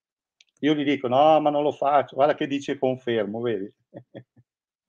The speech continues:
E, e quindi dico, vado, io vado avanti un po' con la mia testa, nel senso che se poi ascolti tutti, eh, diventi anche un po', ma devi avere anche un po' le idee chiare tue e prenderti una tua direzione.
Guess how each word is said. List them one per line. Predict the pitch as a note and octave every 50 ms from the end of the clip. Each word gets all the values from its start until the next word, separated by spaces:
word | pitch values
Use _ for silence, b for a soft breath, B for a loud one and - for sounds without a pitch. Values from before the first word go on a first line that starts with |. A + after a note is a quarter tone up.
| _ _ B B B B B B B B B B B
E, | B - C#3+ D#3+ E3+ D3
e | C3+
quindi | C3 G3 G#3 A3+ G#3+ G#3
dico, | F3 F3 D#3 - C#3+ C3+
vado, | C3 D3 D#3 F3 E3+ F#3 - -
io | D3+ F#3 G3
vado | F3 D#3 D3+ D#3
avanti | D3+ D#3 D#3 D3+ - F3+
un | D3 -
po' | - C#3 B2+
con | C3 D3 C3+
la | B2+
mia | A#2+ A#2+ A#2+ A2 -
testa, | - A2+ A#2 A#2 G#2 - - G#2
nel | F#2+ G2 F#2+
senso | - - A2 G#2+ G2+ A2+ A2
che | G#2 G#2+
se | G#2 - G#2+
poi | - A#2+ B2+ B2
ascolti | A2+ G2+ - - - A2+ A2+ A2 - - A2
tutti, | - - A2+ G#2+ G#2+ _ - B2 B2 B2+ - B2+ -
eh, | G#2 G#2 G2
diventi | G2 G2+ G2 G#2 G#2 G2 - A2
anche | G2+ G2 F#2+ - G#2
un | G2+ F#2
po', | - G#2 G2
ma | G2 F#2+
devi | F#2 F#2+ G#2+ A2
avere | A2 G#2+ A2 A2+ A#2 A#2
anche | A#2 A#2 - A#2+
un | A#2 A2+
po' | - A2
le | A2 A2
idee | G2+ F#2+ A2 A2 G#2 G#2+
chiare | - G2+ G2+ G#2 A2+ A2
tue | - - G#2 A2
e | G#2
prenderti | - G2 F#2+ F#2+ G2 F#2+ - - G2
una | G2 F#2+ -
tua | - F#2+ F2+
direzione. | F2 F2 F2 F2+ E2+ _ - F2 D#2+ D#2 -